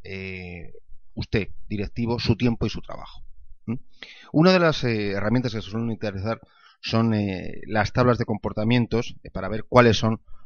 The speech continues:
los que se ajustan completamente a nuestra experiencia, a nuestro trabajo actual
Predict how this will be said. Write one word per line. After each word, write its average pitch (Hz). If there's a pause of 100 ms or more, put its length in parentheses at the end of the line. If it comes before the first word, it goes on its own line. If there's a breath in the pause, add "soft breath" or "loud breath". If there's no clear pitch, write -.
los 104
que 104
se 107
ajustan 104
completamente 101
a 92
nuestra 98
experiencia, 101
a 110
nuestro 95
trabajo 95
actual 104